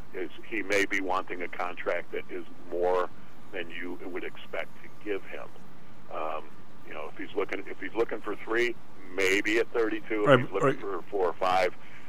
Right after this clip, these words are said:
Speaker 1: uh, I, I wouldn't do that.
Speaker 2: But Kevin,
Speaker 1: I,
Speaker 2: if, if
Speaker 1: I
Speaker 2: they
Speaker 1: wouldn't do
Speaker 2: lose,
Speaker 1: that with him.
Speaker 2: if they, one, I don't know all these, all these details, but if they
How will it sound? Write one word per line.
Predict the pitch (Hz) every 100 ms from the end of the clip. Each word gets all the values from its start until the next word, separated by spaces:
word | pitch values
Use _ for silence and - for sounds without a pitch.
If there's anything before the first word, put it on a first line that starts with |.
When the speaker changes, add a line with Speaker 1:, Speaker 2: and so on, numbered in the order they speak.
| -
Speaker 1:
uh, | 101 98 92 92 92 - - 92
I, | 90 - -
I | 90
wouldn't | 98 135 -
do | - -
that. | 67 104 -
Speaker 2:
But | 123
Kevin, | - 156 127
Speaker 1:
I, |
Speaker 2:
if, | 120
if | 143
Speaker 1:
I | -
Speaker 2:
they | 160
Speaker 1:
wouldn't | 165
do | 160
Speaker 2:
lose, | 151 -
Speaker 1:
that | -
with | -
him. | 78 71 - -
Speaker 2:
if | 110 -
they, | 127 139 135 - - - - - -
one, | 107 104
I | 101
don't | 101 101
know | 98
all | 92
these, | 92 87
all | 98 90
these | 82
details, | 95 87 - 73 67 - - - - - - - -
but | 95 -
if | 98 101
they | 127 139 135